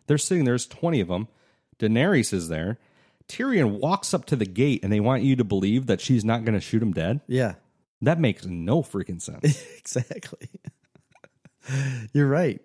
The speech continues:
Speaker 1: And
Speaker 2: 'cause
Speaker 1: the,
Speaker 2: that's
Speaker 1: and,
Speaker 2: what
Speaker 1: and I wanted to care about that scene, but I couldn't because I couldn't get over that. I'm like, "What, uh, what? Why isn't she killing them?
Speaker 2: I
Speaker 1: She's ruthless. She doesn't care about anything."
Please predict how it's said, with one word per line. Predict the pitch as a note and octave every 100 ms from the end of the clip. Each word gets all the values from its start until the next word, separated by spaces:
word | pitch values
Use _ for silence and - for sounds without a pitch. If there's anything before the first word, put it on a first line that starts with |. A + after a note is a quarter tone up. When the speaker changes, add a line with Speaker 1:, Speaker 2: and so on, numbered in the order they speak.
| - C3+
Speaker 1:
And | D#3
Speaker 2:
'cause | E3
Speaker 1:
the, | C3+
Speaker 2:
that's | E3
Speaker 1:
and, | B2+
Speaker 2:
what | - -
Speaker 1:
and | D#3+
I | D3+
wanted | A#2+ D3 F#3+ G3
to | C#3+
care | - D3+ G3+
about | G3 F#2+ -
that | F2
scene, | - G#3 A#3+ G2 F#2+
but | A2+
I |
couldn't | - D#3 G#3
because | - G#2+ G#2+
I |
couldn't | G2+ - D3 C#3+
get | A#2 B2
over | E3 C#3
that. | E2+ F2+ -
I'm | G2+
like, | G2 - _ _ _ _ _ _
"What, | - A2 -
uh, | E2+ -
what? | F2 A2 G#2+ - -
Why | A2+ C#3
isn't | E3 F#3+
she | -
killing | - G#3+ A3+ A3+
them? | A#3 A3 -
Speaker 2:
I | -
Speaker 1:
She's | G3+ C#3+
ruthless. | D#3 A3+ D#2+ -
She | -
doesn't | G3+ -
care | - F2+
about | F2 G2+
anything." | E3+ B3+ - -